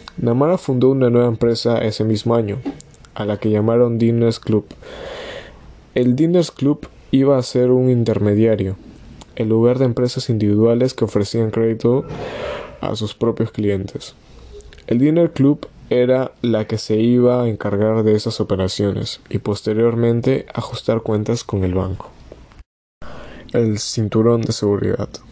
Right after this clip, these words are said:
Allá por mil novecientos cincuenta y ocho, Volvo contrató al ingeniero mecánico Nils Bohlin para desarrollar un cinturón que garantizará una mayor seguridad para el conductor y otros ocupantes de los vehículos que fabricaba.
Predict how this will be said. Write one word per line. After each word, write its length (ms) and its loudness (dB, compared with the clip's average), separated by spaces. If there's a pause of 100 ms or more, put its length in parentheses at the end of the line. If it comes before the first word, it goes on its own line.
(480)
Allá 260 0
por 180 0
mil 180 2
novecientos 440 2
cincuenta 340 -2
y 100 2
ocho, 300 -2
Volvo 340 2
contrató 440 0
al 100 2
ingeniero 640 0 (300)
mecánico 540 0
Nils 260 0
Bohlin 380 0 (960)
para 180 0
desarrollar 520 2
un 100 2
cinturón 640 0
que 180 -2
garantizará 680 0
una 200 2
mayor 380 4
seguridad 600 2 (100)
para 220 0
el 220 0
conductor 640 2 (420)
y 120 2
otros 280 2
ocupantes 480 0
de 60 2
los 100 0
vehículos 400 0
que 120 -8
fabricaba. 600 -2